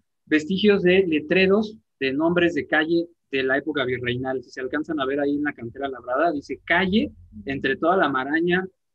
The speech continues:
horrible y asquerosa de la fibra de vidrio de Telmex que instalan ahí, calle de la Buena Muerte, se alcanza a leer, y conserva restos de aplanado y color original, está padrísimo.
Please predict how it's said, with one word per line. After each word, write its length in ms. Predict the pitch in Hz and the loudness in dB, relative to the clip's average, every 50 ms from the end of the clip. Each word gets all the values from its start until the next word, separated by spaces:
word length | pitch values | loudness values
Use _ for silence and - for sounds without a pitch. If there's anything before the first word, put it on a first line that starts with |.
| _ - | _ -10
horrible 480 | 143 135 139 147 151 156 165 170 165 | -8 -4 -2 0 0 2 2 2 0
y 60 | 151 139 | 0 -2
asquerosa 480 | 127 - - - 135 143 151 156 160 | -4 -6 -8 -8 -8 -6 -6 -6 -6
de 260 | 143 135 127 123 120 123 | -4 -4 -6 -6 -6 -8
la 100 | 131 127 | -8 -8
fibra 260 | 120 156 147 156 156 | -4 -4 -2 -2 -2
de 120 | 143 131 123 | -2 -2 -2
vidrio 240 | 135 143 151 151 131 | -2 -2 -2 -2 -2
de 80 | 120 | -4
Telmex 480 | - 143 151 156 165 190 220 214 - _ | -4 -2 -2 0 0 -2 -2 -4 -8 _
que 80 | - 135 | -8 -8
instalan 460 | 123 123 - - 147 151 151 143 131 127 | -8 -6 -4 -2 -2 0 -2 -2 -4 -2
ahí, 220 | 135 180 226 214 - _ _ _ _ _ _ _ _ _ _ _ _ | -2 -2 -2 -2 -6 _ _ _ _ _ _ _ _ _ _ _ _
calle 400 | - 185 185 196 190 208 220 214 220 | 0 2 2 4 4 4 2 2 0
de 180 | 214 147 143 139 | -2 -2 -2 -2
la 140 | 139 131 131 | 0 0 0
Buena 360 | 135 151 165 170 170 170 170 | 0 2 2 4 4 2 0
Muerte, 460 | 151 151 151 151 147 139 - 123 117 | 0 -2 0 0 0 -2 -4 -8 -10
se 100 | 117 - | -8 -8
alcanza 360 | 123 120 127 139 139 - 156 | -8 -6 -6 -6 -6 -6 -6
a 20 | 143 | -4
leer, 220 | 135 131 147 160 175 | -2 -2 -2 -2 -4
y 120 | 151 143 | -6 -8
conserva 400 | - 139 131 117 156 160 175 175 | -8 -8 -8 -4 -2 0 2 2
restos 320 | 165 160 156 160 - 170 156 | 2 2 0 -2 -4 -4 -2
de 80 | 147 | -2
aplanado 480 | 123 - 143 131 135 143 156 175 196 180 | -4 -4 -4 -4 -4 -2 -2 0 0 -2
y 40 | 185 | -2
color 280 | 151 139 135 143 151 | -2 -2 -2 0 0
original, 400 | 151 139 123 120 123 123 123 127 127 | 0 -2 -4 -6 -10 -12 -12 -12 -14
está 200 | - - 139 - | -12 -12 -10 -8
padrísimo. 520 | - 135 131 131 135 - - 123 120 117 | -8 -8 -8 -8 -10 -14 -18 -16 -16 -16